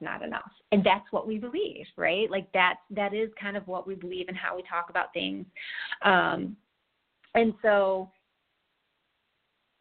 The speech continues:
that is a, that is a, a big barrier, because if we believe that there is not enough, then we think that we have to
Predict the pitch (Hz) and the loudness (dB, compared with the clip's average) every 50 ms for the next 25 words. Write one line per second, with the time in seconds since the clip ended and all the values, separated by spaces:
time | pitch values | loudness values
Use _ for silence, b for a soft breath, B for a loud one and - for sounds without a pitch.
0 | _ _ 233 214 185 226 214 214 214 - - 220 214 202 196 185 180 190 180 196 | _ _ -10 -2 0 2 2 2 0 -2 -2 -2 -2 -2 -2 -4 -4 -4 -4 -4
1 | 185 190 196 190 - 196 - - - 196 185 185 196 185 175 - 185 180 214 233 | -4 -4 -4 -6 -6 -8 -8 -6 -6 -8 -6 -4 -6 -6 -6 -6 -6 -4 -2 -2
2 | 226 170 - 151 156 175 214 196 - - - 214 196 196 196 - 202 - - 208 | -2 -4 -4 -6 -6 -6 -8 -10 -8 -6 -4 -2 -2 -2 -4 -6 -8 -8 -6 -6
3 | 196 196 185 190 185 180 202 233 269 254 220 196 190 185 190 175 170 170 202 180 | -6 -4 -4 -6 -6 -6 -6 -6 -4 -4 -4 -2 -2 -2 -2 -4 -4 -4 -4 -4
4 | 175 - 196 190 185 180 - 180 185 180 - 190 190 185 190 196 - - - 185 | -2 -4 -4 -2 -2 -2 -4 -4 -6 -6 -8 -6 -4 -4 -4 -4 -6 -6 -8 -8
5 | 180 170 180 226 - - - - 226 - - - - _ - B B B B B | -6 -4 -2 -2 -4 -4 -6 -10 -14 -16 -18 -20 -20 _ -20 B B B B B
6 | B 190 180 220 208 208 208 202 196 190 185 185 180 185 185 180 185 - _ _ | B 0 2 2 2 2 2 0 0 -2 -2 -4 -6 -6 -8 -10 -10 -12 _ _
7 | _ _ _ _ _ _ _ _ _ _ _ - 202 202 208 226 220 214 - - | _ _ _ _ _ _ _ _ _ _ _ -4 -2 2 4 4 2 2 0 0
8 | - 233 233 220 - 196 180 208 202 190 - - 190 202 190 185 - 202 196 202 | 0 0 2 0 -2 -2 2 4 6 6 6 4 2 -2 -2 -4 -4 -4 -6 -6
9 | - - 190 | -6 -8 -10